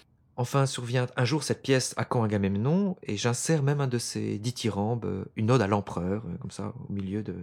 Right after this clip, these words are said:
du spectacle. Et Jean Rouge vient écouter ce spectacle, voir ce spectacle à la Sorbonne. D'autres amis artistes de, de ce monsieur viennent.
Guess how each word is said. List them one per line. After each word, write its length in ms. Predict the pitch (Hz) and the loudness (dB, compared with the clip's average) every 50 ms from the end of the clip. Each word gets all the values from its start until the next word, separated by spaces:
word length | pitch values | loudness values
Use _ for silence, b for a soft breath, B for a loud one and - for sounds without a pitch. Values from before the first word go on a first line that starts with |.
| - _ _ - | -14 _ _ -10
du 80 | 98 95 | -10 -10
spectacle. 600 | - - 87 - - - 127 160 - - - 107 - B B B B B B B B B B B B B B B _ _ _ _ _ - | -8 -8 -10 -6 -2 -2 -2 -2 -2 -4 -8 -12 -12 B B B B B B B B B B B B B B B _ _ _ _ _ -6
Et 100 | - 127 | -4 -2
Jean 180 | 127 123 143 143 | 0 2 2 2
Rouge 220 | 135 160 147 120 | 2 0 0 -2
vient 320 | 120 110 123 117 113 117 - - | -2 0 0 0 0 -2 -6 -8
écouter 320 | - - - 120 - 123 | -8 -6 -6 -6 -4 -4
ce 100 | 117 123 | -4 -4
spectacle, 380 | 113 - - 110 - - 95 92 | -4 -4 -6 -8 -6 -6 -6 -2
voir 200 | 92 113 131 139 | 0 2 2 2
ce 100 | 131 131 | 2 -2
spectacle 440 | 104 - - 104 - - 104 107 - | -4 -4 -6 -6 -4 -6 -6 -4 -2
à 60 | 113 | -2
la 80 | 101 104 | -2 -2
Sorbonne. 420 | - - 98 92 90 92 92 - 101 - _ _ _ _ _ _ _ _ _ _ _ _ _ b b b b b b b b b b b b b b b b b b b b b b b b - | -4 -6 -8 -8 -8 -8 -8 -10 -12 -16 _ _ _ _ _ _ _ _ _ _ _ _ _ b b b b b b b b b b b b b b b b b b b b b b b b -2
D'autres 400 | 113 143 160 156 - 143 120 123 | 0 2 2 2 0 0 0 2
amis 160 | 120 123 123 | 2 2 0
artistes 460 | 110 - - - 127 127 - - - | -2 -4 -6 -8 -8 -8 -8 -6 -8
de, 360 | 107 95 104 101 98 98 98 95 | -6 -4 -4 -4 -4 -4 -6 -6
de 100 | 92 95 | -8 -10
ce 140 | 92 - - | -10 -8 -6
monsieur 380 | 101 92 92 - - - 110 120 | -6 -6 -8 -8 -6 -6 -6 -6
viennent. 440 | 120 101 95 101 104 123 147 165 | -4 -4 -2 -2 -2 -2 -2 -4